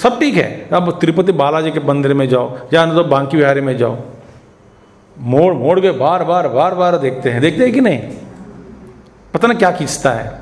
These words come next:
पुजारी कहते हैं, "आप चलो, आप निकलेंगे, नेक्स्ट बैच रेडी है मेरे लिए।" आप छोड़ते नहीं, बार बार नमस्कार।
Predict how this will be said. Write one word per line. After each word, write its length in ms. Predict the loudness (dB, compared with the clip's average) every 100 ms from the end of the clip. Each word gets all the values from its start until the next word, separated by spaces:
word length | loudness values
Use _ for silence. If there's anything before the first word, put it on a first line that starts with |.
| -18 -20 -20 -20 -20 -20 -20 -20 -20 -20 -20 -20 -20 -20 -20 -20 _ -20 -20 -20 -20 -20 -20 -20 -4
पुजारी 340 | 4 4 4 2
कहते 220 | 0 -2
हैं, 220 | -4 -4 0
"आप 140 | 0
चलो, 120 | 2
आप 120 | 0 0
निकलेंगे, 380 | -2 0 0
नेक्स्ट 240 | 0 -2 2
बैच 200 | 2 4
रेडी 180 | 2 2
है 140 | 0
मेरे 200 | 0 -2
लिए।" 480 | 0 -2 -4 -8 -12 -14 -20 -20 -20 -20 -20 -20 -20 _ _ -18 -18 -18 -20 -14 -6
आप 240 | -6 -4
छोड़ते 420 | -2 -2 -2 -6
नहीं, 200 | -8 -12 -16 -20 -20 -20 _ _ _ 2
बार 220 | 4 4
बार 220 | 4 2
नमस्कार। 440 | -2 -6 -8 -10